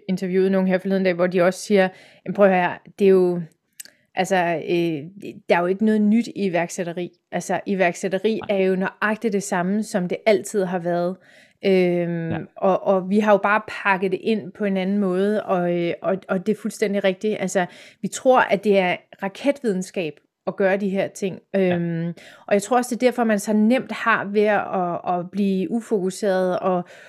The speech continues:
Speaker 1: og tvivle på sig selv, og, "Uh, ja, nu går jeg glip af det der, og hvis jeg ikke gør det på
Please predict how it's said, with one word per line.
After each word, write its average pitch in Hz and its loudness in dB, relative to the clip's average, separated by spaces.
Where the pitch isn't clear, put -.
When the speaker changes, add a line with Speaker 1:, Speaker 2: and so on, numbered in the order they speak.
Speaker 1:
og 190 0
tvivle 247 0
på 240 -4
sig 208 -6
selv, 220 6
og, 175 0
"Uh, 214 4
ja, 190 0
nu 214 0
går 226 2
jeg 190 6
glip 202 0
af 208 -2
det 214 0
der, 202 4
og 180 0
hvis 185 -8
jeg 214 2
ikke 214 -4
gør 196 2
det 208 -2
på - -10